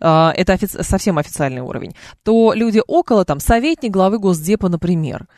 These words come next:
через него, скорее всего, т-, может транслироваться, а, в-, как бы позиция истинная какая. А, один из, а, представителей, насколько я понимаю, там,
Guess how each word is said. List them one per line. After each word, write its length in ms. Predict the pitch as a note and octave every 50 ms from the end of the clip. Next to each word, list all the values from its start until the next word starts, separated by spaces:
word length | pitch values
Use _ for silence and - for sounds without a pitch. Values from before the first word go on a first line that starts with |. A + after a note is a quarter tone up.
| _ _ _
через 260 | - A3 G#3+ G#3+ G3+
него, 220 | G#3 G#3+ A#3 D#4 E4+
скорее 300 | - - A3+ A3+ G#3 G3+
всего, 280 | - - F3+ E3 D#3+
т-, 160 | - _ D#3+
может 340 | - F#3+ G3+ G#3 G3+ F#3 -
транслироваться, 840 | - G3 G3+ G3+ - - C#4 D4+ D4+ C4 A#3 A3 - - G#3+ G3+ - - - - _ _ _ -
а, 840 | G3 F#3+ F#3 F#3 F3+ F3+ F3+ F3 E3+ - - - - - G1+ - - - - _ _
в-, 180 | E3 D#3+ D#3+ -
как 120 | - E3+
бы 80 | F3 E3+
позиция 460 | G3 F#3+ G#3 A#3 C#4+ - - A#3 A3+
истинная 520 | - G#3 G3+ E3+ - - D#3 D3+ C#3+ D3
какая. 460 | D3+ F3 F#3+ - - E3+ C#3 C3 C3+ - - _ _ _ _ _ _
А, 420 | - D#3 C#3+ C#3+ C#3 C3+ B2+ - -
один 280 | - F3+ F3 F3+ E3
из, 200 | D#3 - - -
а, 160 | F3 D#3+ D#3 D3+
представителей, 400 | - E3 - - F3+ E3+ - D#3+
насколько 260 | D3+ - - - D#3+
я 40 | D3+
понимаю, 360 | - E3 D#3+ D#3 D#3 C#3 A#2+
там, 160 | - - E3